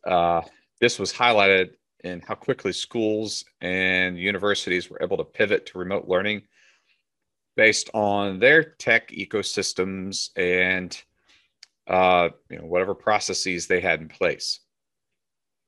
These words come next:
And what we experienced at home was that, that each of my kids had a different method that their assignments were pushed out. Now, granted, our schools district, uh, had the forethought to, to choose, uh, a single en-,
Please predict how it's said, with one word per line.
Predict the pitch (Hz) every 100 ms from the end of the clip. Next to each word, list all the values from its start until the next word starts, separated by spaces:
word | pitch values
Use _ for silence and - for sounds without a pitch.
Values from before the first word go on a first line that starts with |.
| _ _ _ _ _
And | - 98
what | 131
we | 135
experienced | 165 - 131 104 -
at | 87
home | 110 110 104
was | 92
that, | 104 - - - - - _ _
that | 87 90 - _
each | 170 185 -
of |
my | 117 95
kids | - - 160 92 82 - - _ _ _ _ _
had | - 104
a |
different | 101 127 113
method | 98 110 113 107
that | 95 92
their | 92
assignments | 87 - 127 113 87
were | 80
pushed | - 80 - -
out. | - -
Now, | 82 78 - _ _ _ _ _
granted, | 110 113 95 95 - _ _ _ _ _ _ _
our | 101 101 95
schools | - - 101
district, | - 101 - 95 - -
uh, | 107 87 87 85
had | 95 87
the |
forethought | - 135 120 117 101 123
to, | - 101 - -
to | -
choose, | 107 - 110 104 101 90 -
uh, | 92 90 87 87 82 _ _ _ -
a |
single | - 110 92 85
en-, | 85